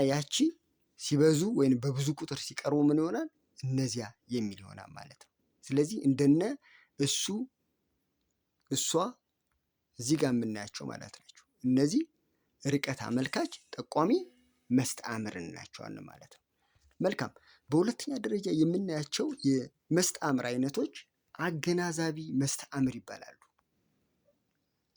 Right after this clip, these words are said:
አገናዛቢ መስተአምር። ይሄ ምን ማለት ነው? አንድ ስም የሚገልጸውን ነገር ከባለቤቱ አኳያ ለይተው የሚጠቁሙ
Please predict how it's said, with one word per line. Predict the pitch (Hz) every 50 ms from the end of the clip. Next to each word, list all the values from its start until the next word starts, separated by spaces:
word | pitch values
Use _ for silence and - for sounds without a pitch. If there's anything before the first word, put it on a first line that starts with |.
| _ _ _ -
አገናዛቢ | 123 147 135 113 - 151 139 135 131 110 123 117 113 113
መስተአምር። | 107 101 104 - - - - - - - _ _ _ _ _ _ _ _ _ _ _ _ _ _ _ _ _ _ _ _ _ _ _ _ _ _ _ _ _ _ _ _ - - -
ይሄ | 160 180 208 226
ምን | 220 214 180
ማለት | 143 127 123 139 151 -
ነው? | 214 247 311 - - - - - - - _ -
አንድ | 156 208 226 226 226 208 214 196
ስም | - - 220 226 240 277 277 - _ _ _ _
የሚገልጸውን | - 147 156 175 190 202 196 202 190 190 - - - 147 135 131
ነገር | 127 131 127 165 190 247 - _ _ _ _ _ _ _ _ _
ከባለቤቱ | - - 165 160 185 185 202 220 214 185 180 185 185 175 - - - - - _ - -
አኳያ | 170 170 - _ - - 160 160 165 170 185 196 214 233 254 _ _ _ _ _ _ _ _ _ _ _ _ 123
ለይተው | 120 143 156 165 160 170 170 - - 180 165
የሚጠቁሙ | 147 139 139 139 143 143 - 151 143 - - 143 135